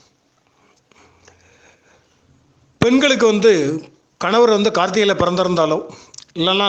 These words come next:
லக்னம் கார்த்திகையில இருந்தாலோ ரெண்டு விதமா இருப்பாங்க. ஒண்ணு பயக்க-, பணக்கார சைக்கோவா இருப்பான், அப்படி இல்லைன்னா மிடில் கிளாஸ் கோபக்காரனா இருப்பான்.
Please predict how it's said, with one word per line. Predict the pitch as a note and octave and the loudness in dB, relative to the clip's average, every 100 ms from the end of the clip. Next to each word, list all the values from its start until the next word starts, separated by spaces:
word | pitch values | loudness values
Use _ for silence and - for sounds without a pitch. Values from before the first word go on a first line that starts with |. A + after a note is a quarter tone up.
| E3+ | -2
லக்னம் | D#3+ A#3 A#3 E3+ | -2 -2 -2 -2
கார்த்திகையில | F3 G3 F3+ E3+ | -2 -2 0 0
இருந்தாலோ | D#3 D#3 D3+ - - _ _ - _ _ _ - - - - | 0 -2 -2 -6 -16 _ _ -20 _ _ _ -20 -20 -20 -2
ரெண்டு | G3+ A#3 A3+ | 2 2 2
விதமா | G3+ G3 D#3+ | 0 0 -2
இருப்பாங்க. | - B2+ A#2+ - - _ - - _ - _ - | -2 -4 -6 -12 -20 _ -20 -20 _ -20 _ -4
ஒண்ணு | E3+ A3+ C#3 | 0 0 0
பயக்க-, | D3+ D#3+ C#3 D3+ | -4 -6 -6 -4
பணக்கார | F#3 G3+ G#3+ G3 | -2 0 0 0
சைக்கோவா | F3 F#3+ G#3 F3+ D#3 | -2 0 2 2 0
இருப்பான், | C#3 C3 C3+ - _ _ - - - - | -4 -8 -10 -20 _ _ -20 -20 -20 -12
அப்படி | E3 F3 F#3+ | -6 -2 0
இல்லைன்னா | F#3 A3 G3+ | 0 0 0
மிடில் | F3 A#3+ B3 | 0 2 0
கிளாஸ் | G3+ G#3 - | 0 -2 0
கோபக்காரனா | E3+ G3+ E3+ D#3 D3+ | 0 2 0 0 -2
இருப்பான். | C3+ B2 | -4 -8